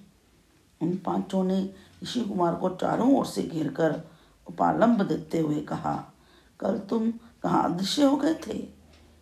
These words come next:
किंतु तुम्हारा आज निकल पाना असंभव है। आज हमने तुम्हें चारों ओर से घेर लिया है। हमारा प्रण है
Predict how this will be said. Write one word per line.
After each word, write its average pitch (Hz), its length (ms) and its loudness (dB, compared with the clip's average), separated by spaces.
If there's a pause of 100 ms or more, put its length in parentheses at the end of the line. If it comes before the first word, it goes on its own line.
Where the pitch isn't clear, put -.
(160)
किंतु 185 300 -4
तुम्हारा 160 380 0
आज 170 320 0
निकल 165 280 2
पाना 170 640 0 (300)
असंभव 175 520 0
है। - 340 -2 (480)
आज 170 260 0
हमने 170 300 2
तुम्हें 170 580 0 (320)
चारों - 380 0
ओर - 200 -2
से 302 200 0
घेर 277 240 4
लिया 262 280 4
है। - 380 -4 (540)
हमारा 151 360 2
प्रण 196 280 0
है 165 400 0